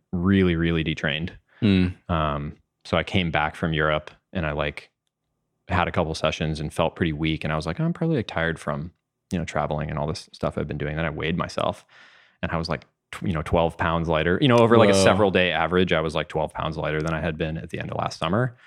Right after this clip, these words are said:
Speaker 2: Whoa.
Speaker 1: And I, like, looked at myself in the mirror and I was like, "Yeah, that checks out. I'm, like, really, really small."
Speaker 2: Mm.
Speaker 1: So, um,
Speaker 2: Yeah, you've mentioned to me in the past that you just, you struggle to keep muscle on.
Speaker 1: Yeah.
Speaker 2: Yeah.
Speaker 1: I have to, I, like, have to keep training and I have to eat a lot of protein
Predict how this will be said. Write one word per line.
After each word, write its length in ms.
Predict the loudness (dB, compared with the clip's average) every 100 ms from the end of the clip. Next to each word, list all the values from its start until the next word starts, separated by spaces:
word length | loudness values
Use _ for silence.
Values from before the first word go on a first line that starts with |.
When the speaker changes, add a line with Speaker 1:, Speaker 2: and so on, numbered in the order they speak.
| 0
Speaker 2:
Whoa. 300 | 4 4 2
Speaker 1:
And 100 | 0
I, 60 | 0
like, 180 | 0 -2
looked 160 | -2
at 60 | -2
myself 280 | 0 0 -2
in 60 |
the 60 | -2
mirror 240 | 0 2
and 100 | 2
I 40 | 0
was 100 | -2
like, 240 | -4 -2
"Yeah, 140 | -2 0
that 120 | 0
checks 220 | -2 0
out. 240 | 0 0
I'm, 100 | 0
like, 140 | -2 -2
really, 440 | 2 4 6 6 4
really 460 | 2 4 4 4
small." 500 | 4 4 4 2 -2 2
Speaker 2:
Mm. 360 | 4 6 4
Speaker 1:
So, 380 | 2 0 0 -2 -2
um, 460 | 0 0 -2 -6 -10 _
Speaker 2:
Yeah, 80 | 2
you've 180 | 4 4
mentioned 360 | 4 4 2
to 40 | 4
me 140 | 4
in 80 | 2
the 60 | 2
past 280 | 2 2
that 60 | 0
you 100 | 0
just, 240 | 0 -2 -2
you 100 | -2
struggle 340 | 0 0 2
to 80 | 0
keep 180 | 0 0
muscle 320 | 0 0 2
on. 240 | 2 0 -4 -2
Speaker 1:
Yeah. 340 | 0 0 -2 -4
Speaker 2:
Yeah. 220 | -6 -4
Speaker 1:
I 80 | -2
have 200 | 0 0
to, 240 | 2 0 0
I, 60 | 0
like, 140 | 0
have 340 | 0 0 0 -2
to 380 | 0 0 -4 -8 -10
keep 220 | -4 -2
training 320 | -2 -2 -2
and 100 | -4
I 40 | -2
have 180 | -4 -4
to 100 | -8
eat 300 | -8 -8 _ _ -4
a 60 |
lot 140 | -2 -2
of 60 |
protein 460 | -2 -4 -4 -6